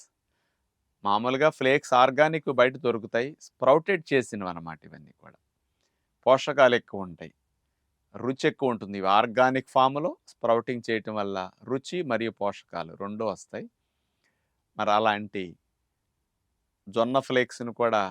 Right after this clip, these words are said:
కరకరలాడాలంటే మిక్సర్ దోరగా వేడి చేసుకోవాలి. ఏమాత్రం మాడినా మిక్సర్ బాగోదు. మనకు పది పదిహేను రోజులు, ఇరవై రోజులైనా మనం ఇంట్లో నిల్వ ఉంచుకోవచ్చు. ఏదైనా జర్నీస్‌లో పట్టుకెళ్ళి తినడానికి కూడా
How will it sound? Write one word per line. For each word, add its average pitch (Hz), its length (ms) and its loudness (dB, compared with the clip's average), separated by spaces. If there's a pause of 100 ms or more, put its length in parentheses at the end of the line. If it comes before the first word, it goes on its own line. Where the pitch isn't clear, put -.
(920)
కరకరలాడాలంటే 123 1000 4
మిక్సర్ 110 400 -10 (720)
దోరగా 123 600 6
వేడి 110 300 0
చేసుకోవాలి. 80 680 -12 (340)
ఏమాత్రం 131 640 2
మాడినా 120 420 2 (380)
మిక్సర్ 120 400 -6
బాగోదు. 98 480 -2 (280)
మనకు 107 260 -6
పది 113 200 0
పదిహేను 113 380 -4
రోజులు, 139 220 0
ఇరవై 117 240 2
రోజులైనా 117 520 -2
మనం 104 220 -10 (680)
ఇంట్లో 123 300 0
నిల్వ 117 280 0
ఉంచుకోవచ్చు. 135 440 -6
ఏదైనా 123 240 -2
జర్నీస్‌లో 120 580 0
పట్టుకెళ్ళి 113 420 -6
తినడానికి 104 480 -8
కూడా 113 260 -6